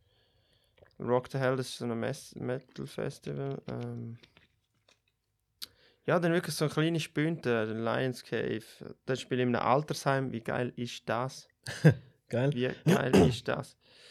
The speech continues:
Speaker 1: Ja, und dann in
Speaker 2: Was,
Speaker 1: der
Speaker 2: wenn?
Speaker 1: Ähm, vierzehnten sechsten.
Speaker 2: Okay.
Speaker 1: Das ist irgendein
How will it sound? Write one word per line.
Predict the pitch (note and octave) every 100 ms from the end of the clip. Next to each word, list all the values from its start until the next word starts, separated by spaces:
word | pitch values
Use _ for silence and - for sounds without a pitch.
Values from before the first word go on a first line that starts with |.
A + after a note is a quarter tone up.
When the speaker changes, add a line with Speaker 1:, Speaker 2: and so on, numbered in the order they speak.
| - - - - - - _ -
Speaker 1:
Ja, | C3+
und | D3 D3
dann | D3+
in |
Speaker 2:
Was, | D3+ D3+
Speaker 1:
der | C3+
Speaker 2:
wenn? | D3 F#3 G3 - _ - -
Speaker 1:
Ähm, | - B2+ C3+ C3+ C3+ C3+ C3+ C3+ B2+ - - - - - _ - _ -
vierzehnten | - - C#3 C#3 B2+ B2 C3+
sechsten. | - A#2 - - - - _ _ _ _ _ -
Speaker 2:
Okay. | - G2+ G#2 _ _ _ _ _ _ _
Speaker 1:
Das | _ -
ist | -
irgendein | C3+ C3+